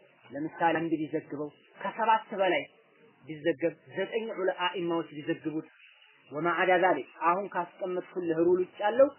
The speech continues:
ፈሆ ሙበየኑን በግልጽ ተቀበልሃል። ዘጠኙ ዘግበውት ከሆነ ረዋሁ ሰብዓቱ ብሎ ወማሊክ ሊለን ይችላል። ረዋሁ ሰብዓቱ ይልና ሌሎችም ሊጨምር ይችላል።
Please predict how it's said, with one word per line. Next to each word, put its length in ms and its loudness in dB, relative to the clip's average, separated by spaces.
ፈሆ 220 -6
ሙበየኑን 640 0
በግልጽ 400 -4
ተቀበልሃል። 640 -16
ዘጠኙ 340 -2
ዘግበውት 420 -2
ከሆነ 260 -6
ረዋሁ 300 6
ሰብዓቱ 580 0
ብሎ 160 0
ወማሊክ 640 4
ሊለን 320 -2
ይችላል። 340 -18
ረዋሁ 360 6
ሰብዓቱ 460 0
ይልና 280 -4
ሌሎችም 480 2
ሊጨምር 380 -10
ይችላል። 340 -20